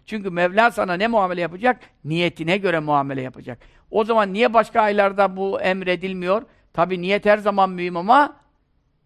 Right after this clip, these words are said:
özellikle hadis-i şerifte tek gördüğüm ki Şaban ayında niyetinizi güzel yapın. Mevla niyetine göre ömür yazar,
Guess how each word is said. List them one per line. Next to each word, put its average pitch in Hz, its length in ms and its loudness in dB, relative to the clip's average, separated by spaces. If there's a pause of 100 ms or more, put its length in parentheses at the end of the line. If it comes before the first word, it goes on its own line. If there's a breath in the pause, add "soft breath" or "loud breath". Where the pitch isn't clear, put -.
(260)
özellikle 180 720 0
hadis-i 165 400 -4
şerifte 180 280 -6
tek 208 280 -6
gördüğüm 196 400 -4
ki 214 140 -14
Şaban 175 440 0
ayında 156 340 -2
niyetinizi 170 600 -4
güzel 131 320 -12
yapın. - 220 -20 (300)
Mevla 196 340 4
niyetine 190 480 -2
göre 180 200 -4
ömür 185 300 -2
yazar, 165 440 4